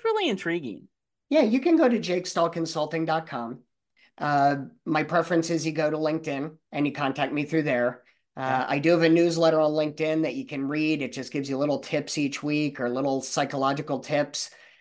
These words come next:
Speaker 2: Uh, but yeah, f-, please feel free to reach out to me. Uh,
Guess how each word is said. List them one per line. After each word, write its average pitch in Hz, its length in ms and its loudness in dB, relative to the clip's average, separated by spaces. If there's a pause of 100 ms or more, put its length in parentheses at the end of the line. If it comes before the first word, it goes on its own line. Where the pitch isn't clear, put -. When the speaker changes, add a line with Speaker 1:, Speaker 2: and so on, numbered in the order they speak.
(140)
Speaker 2:
Uh, 143 360 0
but 143 240 0
yeah, 226 220 2
f-, - 260 -6
please 156 240 -2
feel 160 160 2
free 160 380 0
to 151 160 -6
reach 151 240 -2
out 151 140 0
to 170 80 -2
me. 170 200 2
Uh, 127 160 -8